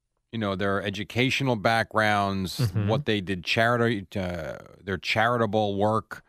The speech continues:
Speaker 1: I thought a lot
Speaker 2: Talent.
Speaker 1: of, yeah, their talents. I thought a lot of it, that was just a small part of it. I never actually thought it was,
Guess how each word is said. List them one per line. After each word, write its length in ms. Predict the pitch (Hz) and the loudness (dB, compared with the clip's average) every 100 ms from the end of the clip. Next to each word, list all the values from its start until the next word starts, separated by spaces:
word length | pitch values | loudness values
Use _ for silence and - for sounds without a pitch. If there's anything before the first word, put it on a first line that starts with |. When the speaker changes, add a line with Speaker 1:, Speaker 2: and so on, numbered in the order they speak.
| _ _ - | _ _ 2
Speaker 1:
I 60 | |
thought 140 | 151 220 | 6 8
a 120 | 127 | 8
lot 220 | 175 190 | 8 6
Speaker 2:
Talent. 180 | 190 139 | 4 0
Speaker 1:
of, 180 | 101 - - | -6 -16 -14
yeah, 280 | 139 180 185 | 0 2 2
their 100 | 110 | 0
talents. 380 | - 135 151 147 | 0 2 2 4
I 40 | |
thought 120 | 160 220 | 2 4
a 40 | |
lot 260 | 175 170 185 | 4 4 4
of 100 | 151 | 4
it, 120 | 135 | 4
that 120 | 160 | 4
was 120 | 170 | 2
just 120 | 135 127 | -2 -4
a 60 | |
small 300 | - 147 143 | -2 0 0
part 280 | - 139 147 | 4 4 4
of 80 | 76 | 2
it. 100 | 82 | 0
I 40 | |
never 200 | 123 156 | 2 4
actually 280 | 160 - 120 | 2 0 -4
thought 300 | - 139 143 | 0 2 4
it 80 | 90 | 2
was, 360 | 101 101 87 | 0 0 -2